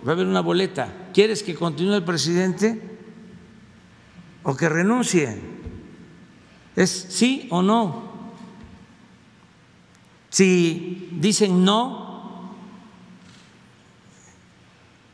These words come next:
me voy, porque no es solo que no se acepta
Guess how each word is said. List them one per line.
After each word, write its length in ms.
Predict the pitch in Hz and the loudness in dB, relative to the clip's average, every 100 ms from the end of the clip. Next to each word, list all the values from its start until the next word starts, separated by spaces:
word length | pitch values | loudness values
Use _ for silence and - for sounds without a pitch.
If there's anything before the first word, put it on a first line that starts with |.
| _ _ - _ _ _ - - - - - | _ _ -20 _ _ _ -20 -20 -20 -20 -6
me 200 | 131 147 | 0 2
voy, 400 | 175 247 254 175 - - - - - - - - - - - - - - - - - _ - | 4 2 0 -4 -8 -14 -16 -18 -18 -20 -20 -20 -20 -20 -20 -20 -20 -20 -20 -20 -20 _ 0
porque 280 | 165 165 170 | 2 4 4
no 280 | 185 233 240 | 4 4 2
es 160 | 247 | 0
solo 680 | - - - 220 240 208 220 - - - - - - - - | -4 -4 0 2 2 0 -4 -10 -16 -18 -20 -20 -20 -20 -6
que 120 | - 160 | -2 0
no 180 | 190 | 0
se 140 | 208 190 | 0 0
acepta 640 | 170 226 214 - 190 196 | 0 -2 -6 -2 -2 -2